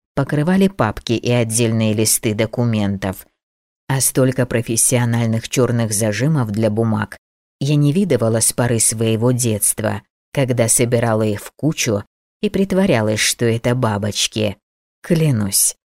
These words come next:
это звучит куда печальнее, чем было в реальности. Я нашла свободный пятачок и осторожно уселась на него, стараясь не обвалить бумажные горы.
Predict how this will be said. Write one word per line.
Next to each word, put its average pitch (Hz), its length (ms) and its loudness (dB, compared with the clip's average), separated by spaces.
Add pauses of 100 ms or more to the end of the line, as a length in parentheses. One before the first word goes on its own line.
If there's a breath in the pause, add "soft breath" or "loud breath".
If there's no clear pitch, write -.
(180)
это 175 240 0
звучит 185 480 0
куда 156 340 0
печальнее, 113 720 0
чем 113 300 0
было 110 240 2
в 104 80 -4
реальности. 104 960 0 (1040)
Я 185 160 2
нашла 175 400 2
свободный 110 640 0
пятачок 113 720 -2 (400)
и - 20 4
осторожно 170 640 2
уселась 113 540 2
на 123 100 0
него, 117 280 0
стараясь 113 560 0
не 117 120 0
обвалить 113 540 0
бумажные 113 680 0
горы. 104 560 0